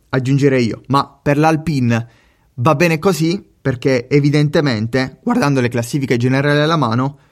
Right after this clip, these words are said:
Ocon fa sesto, ma soprattutto l'Alpine fa più punti delle dirette rivali, come Alfa Romeo, come McLaren e Aston Martin. Le Alfa Romeo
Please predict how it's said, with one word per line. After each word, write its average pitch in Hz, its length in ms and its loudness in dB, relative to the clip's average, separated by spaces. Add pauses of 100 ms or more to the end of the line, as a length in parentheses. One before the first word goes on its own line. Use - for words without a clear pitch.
(280)
Ocon 214 760 4
fa 139 160 -2
sesto, 135 760 -4 (320)
ma 139 140 0
soprattutto 170 760 -2
l'Alpine 156 500 0
fa 127 240 0
più 165 260 -8
punti 120 340 -6
delle 127 200 2
dirette 127 580 -2
rivali, 127 580 0 (300)
come 123 180 -4
Alfa 117 220 -2
Romeo, 151 540 0 (200)
come 120 440 -2
McLaren 113 760 -2 (160)
e 131 400 -4
Aston 127 420 -4
Martin. - 500 -8 (920)
Le 151 160 2
Alfa 196 260 0
Romeo 185 520 0